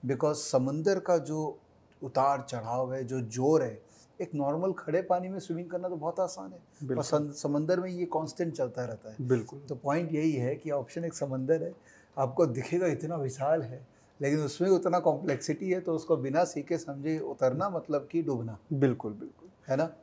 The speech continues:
Speaker 2: ऑप्शन को सीखना, ऑप्शन को समझना, ऑप्शन जितना ल्यूक्रेटिव है,
Speaker 1: हम्म।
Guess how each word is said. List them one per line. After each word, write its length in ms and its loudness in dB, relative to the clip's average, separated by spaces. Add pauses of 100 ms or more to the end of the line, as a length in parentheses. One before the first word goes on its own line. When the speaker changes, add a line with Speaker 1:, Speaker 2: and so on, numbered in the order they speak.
Speaker 2:
ऑप्शन 340 10
को 120 6
सीखना, 500 4
ऑप्शन 360 2
को 100 0
समझना, 540 2
ऑप्शन 640 2 (240)
जितना 280 2
ल्यूक्रेटिव 600 8
है, 200 4
Speaker 1:
हम्म। 280 -2